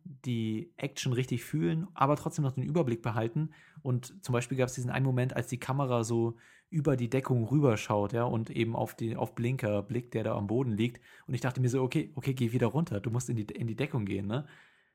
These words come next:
Das war, ich war da so richtig drin und auch, was sie geschafft haben,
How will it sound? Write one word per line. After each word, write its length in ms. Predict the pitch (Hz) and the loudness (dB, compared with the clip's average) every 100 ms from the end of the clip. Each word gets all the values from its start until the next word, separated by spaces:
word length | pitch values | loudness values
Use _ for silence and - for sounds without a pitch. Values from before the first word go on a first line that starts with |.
| - | -10
Das 200 | 117 - | -8 2
war, 220 | 120 120 | 2 4
ich 80 | 120 | 2
war 80 | 120 | 2
da 80 | |
so 100 | 113 | 2
richtig 260 | 120 147 117 | 0 -2 -2
drin 380 | 113 135 170 - - - | 4 4 4 -2 -16 -18
und 440 | - 117 117 - - _ _ _ _ | -4 0 0 -4 -14 _ _ _ _
auch, 320 | - 143 147 135 | 2 2 2 -2
was 220 | 127 135 | -2 0
sie 240 | 139 127 123 | -2 -4 -2
geschafft 380 | 123 139 - | 0 -2 0
haben, 420 | 131 127 127 127 | 2 2 0 -4